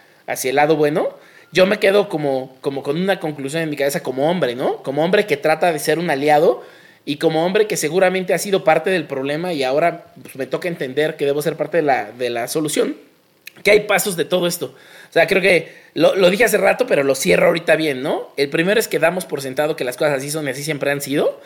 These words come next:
El segundo es que lo hacemos real y lo entendemos por la visibilización que hay, que creo que esa es la etapa en la que estamos viviendo ahorita. Y, y me encanta que ya vamos en el paso dos.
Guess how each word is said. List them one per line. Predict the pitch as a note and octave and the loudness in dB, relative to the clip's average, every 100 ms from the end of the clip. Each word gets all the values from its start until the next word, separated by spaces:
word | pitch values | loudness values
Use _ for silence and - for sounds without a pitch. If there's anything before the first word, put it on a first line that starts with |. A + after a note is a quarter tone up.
| - - - | -20 -10 -6
El | C3+ | -2
segundo | D3+ F#3+ G3 | -2 -2 -4
es | |
que | - D3+ | -2 -2
lo | D3 | 0
hacemos | - F#3 F#3 | 0 0 0
real | C#3+ D3+ | 2 2
y | F3 | 0
lo | |
entendemos | C3 C3+ C3 D#3+ E3 | -4 -6 -6 -6 -6
por | C3 | -6
la | B2 | -6
visibilización | A#2+ B2+ B2 B2 B2 D3+ | -6 -12 -12 -8 -6 -2
que | D#3 | -2
hay, | F3+ | -2
que | C3+ | -4
creo | D3+ D3 | -4 -4
que | D3+ | -4
esa | F3 | -6
es | |
la | A#3 | -6
etapa | - D3+ D3+ | -4 -4 -2
en | E3+ | -2
la | C#3 | -2
que | - | -8
estamos | - C#3+ D3+ | -8 -8 -8
viviendo | C3 C#3 | -6 -4
ahorita. | C3 B2 D3 G4 - _ _ _ | -4 -2 -4 -4 -10 _ _ _
Y, | - D3+ F3+ | -12 -6 -2
y | |
me | F3 | 0
encanta | D#3+ D#3 E3 F3 | 0 0 0 0
que | G3+ C#3+ | -2 0
ya | D#3+ | 2
vamos | F3+ D3+ | 0 -4
en | C3 | -8
el | B2 | -6
paso | D3+ D3 C#3 | -6 -4 -2
dos. | C#3 B4 - | -2 -4 -8